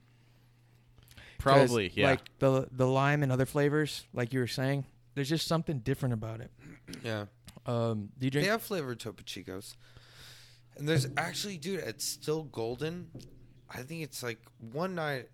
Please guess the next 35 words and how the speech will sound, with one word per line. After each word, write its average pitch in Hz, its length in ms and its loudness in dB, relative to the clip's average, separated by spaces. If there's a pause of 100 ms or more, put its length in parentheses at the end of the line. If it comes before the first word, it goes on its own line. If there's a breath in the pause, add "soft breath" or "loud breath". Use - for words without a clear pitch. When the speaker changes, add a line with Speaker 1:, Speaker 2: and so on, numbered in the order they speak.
(640)
Speaker 3:
or 117 240 -8 (120)
one 160 200 -8
day 156 120 -6
of 143 120 -2
the 127 100 -4
week, 113 120 -6
I 104 80 -12
think 127 140 -12
it's 139 220 -10
Mondays, 123 580 -6 (720)
they 123 220 -6
have, 117 440 -8
uh, 98 500 -8 (400)
A 110 260 -6 (120)
A 123 40 -8
meetings, 98 580 -14
essentially. 110 640 -12
It's - 240 -12 (360)
a - 40 -14
service 147 640 -6
industry 120 540 -10
only, 104 340 -10
though. - 220 -16 (600 soft breath)
So - 200 -6
it's 117 140 -8 (100)
only 147 260 -2
if 135 140 -8
you've 113 220 -10
worked 120 260 -6
in 113 120 -10
restaurants, 113 640 -4
bartended, 110 720 -8
been 107 160 -8
a 107 60 -8
cook, - 480 -10